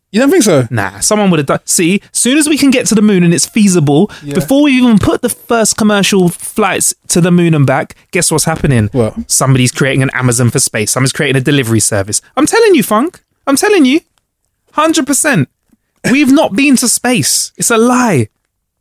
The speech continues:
Speaker 1: But what would be the point of delivering stuff to the moon anyway? For
Speaker 2: For the
Speaker 1: who?
Speaker 2: people.
Speaker 1: What people?
Speaker 2: When they get there. That's like before when they said, "Deliver every, deliver,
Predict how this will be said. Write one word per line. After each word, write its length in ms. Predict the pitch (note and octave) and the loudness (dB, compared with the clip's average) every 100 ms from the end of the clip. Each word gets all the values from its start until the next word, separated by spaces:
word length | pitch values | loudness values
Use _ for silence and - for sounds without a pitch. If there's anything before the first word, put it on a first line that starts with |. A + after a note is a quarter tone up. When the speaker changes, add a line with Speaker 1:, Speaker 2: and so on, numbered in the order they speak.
| - - | -12 -2
Speaker 1:
But 140 | G#3 | 0
what 120 | D#4+ | 2
would 80 | D4+ | 2
be 40 | |
the 80 | G#3+ - | 2 0
point 200 | G#3 E3 | 2 2
of 60 | |
delivering 280 | D3+ F3 D#3 | 2 2 2
stuff 160 | D3+ C#3+ | 0 0
to 60 | |
the 80 | D3 | 0
moon 160 | D3 D3+ | 2 0
anyway? 440 | E3+ D#3+ B2+ G#2+ - _ _ _ _ _ _ _ _ _ _ _ _ _ _ _ _ _ _ _ | 0 2 2 0 -6 _ _ _ _ _ _ _ _ _ _ _ _ _ _ _ _ _ _ _
For 100 | - C4+ | -2 0
Speaker 2:
For 40 | |
the 80 | D#4 | 2
Speaker 1:
who? 80 | F4 | 2
Speaker 2:
people. 480 | G#4+ B3 C3 A#2 - _ _ | 0 2 0 0 -6 _ _
Speaker 1:
What 160 | D#4+ F4 | -2 0
people? 420 | B3+ F3 D3 C3 | 2 4 2 0
Speaker 2:
When 120 | B3+ D#4 | 0 2
they 100 | F#4 | 2
get 180 | A4+ | 0
there. 360 | B3 D#3+ A#2 A#2 _ _ _ _ _ - - - - - - | 0 0 -2 -4 _ _ _ _ _ -12 -12 -12 -20 -20 -6
That's 180 | F#4 G4 | -2 0
like 140 | F4 C4+ | 0 0
before 240 | B3 C#4 | 2 2
when 80 | G#3+ | 2
they 60 | F3+ | 2
said, 220 | F#3 C#3 - _ - - | 0 -2 -10 _ -20 -4
"Deliver 340 | E3 E3 D3+ D3+ | 0 2 0 -2
every, 300 | D#3+ D#3+ - _ | 0 -2 -2 _
deliver, 300 | E3+ E3+ D#3+ | -2 0 -2